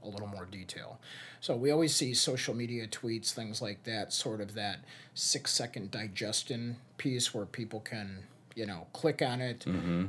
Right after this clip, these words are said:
Speaker 1: Uh, they get the snippet and they're like, you know, follow the cookie crumbs back to the buffet. And the buffet could be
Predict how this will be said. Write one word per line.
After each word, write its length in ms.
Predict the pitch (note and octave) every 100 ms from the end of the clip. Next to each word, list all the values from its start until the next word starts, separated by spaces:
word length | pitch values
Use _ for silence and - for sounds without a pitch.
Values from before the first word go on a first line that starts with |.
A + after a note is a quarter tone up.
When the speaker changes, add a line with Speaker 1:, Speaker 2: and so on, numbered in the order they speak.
| G2
Speaker 1:
Uh, 160 | A#2+ A#2
they 100 | A#2
get 160 | B2
the 60 | G#2+
snippet 600 | - D#3+ D#3+ D#3 C#3+ -
and 80 | B2+
they're 140 | A#2+
like, 340 | A#2+ A2 -
you 80 | A#2+
know, 100 | A2
follow 320 | - C#3 C3+ A#2+
the 60 |
cookie 360 | G2 C3 A#2+ A2+
crumbs 360 | - A#2+ A2
back 300 | G#2+ A#2 G#2
to 80 | -
the 80 | F#2
buffet. 440 | F#2+ G2+ - A#2
And 120 | G#2+ G2
the 40 |
buffet 400 | G2+ A#2+ C3+ A#2+
could 200 | A#2+ G#2+
be 380 | A2+ G#2+ G#2